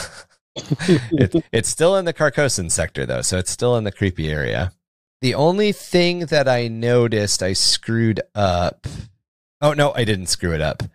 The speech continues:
Uh, I had changed when the first and second Savant, Savant, Savant, ugh, I keep wanting to say Savant,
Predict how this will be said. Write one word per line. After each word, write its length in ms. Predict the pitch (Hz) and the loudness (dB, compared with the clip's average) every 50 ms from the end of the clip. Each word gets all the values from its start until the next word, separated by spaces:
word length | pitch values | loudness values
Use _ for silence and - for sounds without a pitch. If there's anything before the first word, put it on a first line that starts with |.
| _ _ _ _ _ _ _ - | _ _ _ _ _ _ _ -6
Uh, 180 | 101 104 107 104 | -2 -2 -2 -2
I 140 | - - 120 127 | 0 0 2 2
had 200 | 131 123 110 98 | 2 0 0 0
changed 640 | - - 147 147 156 160 160 160 165 160 143 - - | 0 2 2 2 2 2 0 -2 -4 -4 -4 -2 2
when 240 | 123 127 131 127 123 | 2 4 4 4 2
the 120 | 120 104 | 0 0
first 520 | - - - - - 117 131 127 - - | 0 -4 -4 0 2 2 4 4 2 0
and 160 | 123 110 104 - | 0 -2 -2 0
second 460 | - 117 110 - - 120 113 - - | 0 0 0 2 2 0 0 0 -2
Savant, 560 | - - 110 95 87 98 101 104 110 - - _ _ _ - | -2 0 0 -2 0 0 0 0 0 -2 -8 _ _ _ -6
Savant, 640 | - - - - 90 85 82 98 101 113 131 131 - _ _ _ _ - | -2 0 0 0 0 0 0 0 0 0 -2 -4 -8 _ _ _ _ -4
Savant, 840 | - - - - 160 156 123 110 107 92 90 - - - - - _ _ _ _ _ _ _ _ _ _ _ _ | -2 -2 2 4 2 2 2 2 0 -2 -2 -4 -6 -6 -6 -8 _ _ _ _ _ _ _ _ _ _ _ _
ugh, 280 | 98 113 135 131 98 - - | 0 2 4 4 2 0 -4
I 60 | - | -8
keep 180 | - - 120 - | -6 -4 -2 0
wanting 220 | 107 98 98 90 | 0 0 0 -2
to 60 | 82 | -2
say 180 | - - 92 85 | -2 -2 -2 -2
Savant, 460 | - - - 76 80 80 73 - | -4 -4 -4 -2 -2 -2 -2 -4